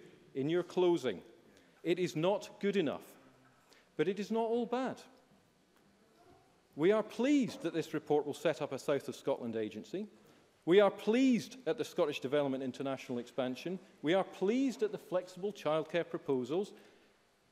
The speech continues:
All things, of course, we called for in our manifesto. And we can help you further. Make sure the funds raised from business will be transparent for the apprenticeship levy and will be reinvested in Scotland for apprenticeships and training,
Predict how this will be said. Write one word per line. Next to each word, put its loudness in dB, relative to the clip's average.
All 4
things, 0
of -8
course, -2
we -2
called -2
for -2
in -2
our 2
manifesto. -6
And -2
we 0
can -2
help -8
you -6
further. -6
Make 2
sure 0
the 0
funds -2
raised 0
from -4
business -2
will 0
be -8
transparent -6
for -4
the -2
apprenticeship -8
levy -6
and -4
will 2
be -4
reinvested -2
in -2
Scotland -6
for -4
apprenticeships -6
and -10
training, -4